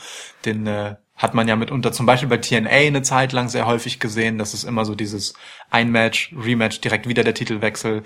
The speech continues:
nochmal Rematch, wieder der Titelwechsel, dass man Fäden so aufgebaut hat, das machen die eigentlich nicht so gern.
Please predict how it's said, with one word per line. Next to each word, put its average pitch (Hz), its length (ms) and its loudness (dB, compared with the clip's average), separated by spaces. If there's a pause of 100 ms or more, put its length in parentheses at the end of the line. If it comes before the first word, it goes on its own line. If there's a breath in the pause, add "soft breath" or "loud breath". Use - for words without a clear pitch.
(160 loud breath)
nochmal 113 320 4
Rematch, 107 340 0
wieder 113 140 0
der 107 100 2
Titelwechsel, 107 560 -2
dass 104 140 -4
man 104 140 -2
Fäden 117 260 0
so 123 160 0
aufgebaut 120 380 0
hat, 113 100 -8
das 110 100 -8
machen 117 220 -6
die 110 140 -4
eigentlich - 200 -10
nicht - 140 -12
so - 80 -16
gern. 127 300 -16